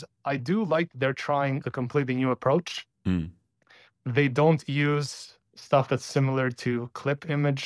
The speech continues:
Speaker 1: models, which is what everybody else uses. They do something where they take, I think, groups of pixels or stuff. They serialize it. So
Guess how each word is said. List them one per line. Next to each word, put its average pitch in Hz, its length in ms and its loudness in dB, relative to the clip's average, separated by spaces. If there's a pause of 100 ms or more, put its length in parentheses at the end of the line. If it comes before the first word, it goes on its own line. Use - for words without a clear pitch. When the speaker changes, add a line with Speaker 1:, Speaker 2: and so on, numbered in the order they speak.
Speaker 1:
models, 170 600 2
which 123 180 -6
is 123 160 -8
what 123 140 -4 (120)
everybody 123 440 0
else 139 280 0
uses. 120 540 -4 (580)
They 127 100 2 (140)
do 139 60 2
something 135 560 0
where 120 500 2
they 117 400 -2
take, 135 380 -2 (480)
I - 20 -12
think, 117 220 -2
groups 127 260 -6
of 147 100 -10
pixels 170 420 -4
or 170 60 -2
stuff. 180 320 0 (300)
They 151 140 2
serialize 139 1040 4
it. 113 220 -6
So 131 560 -2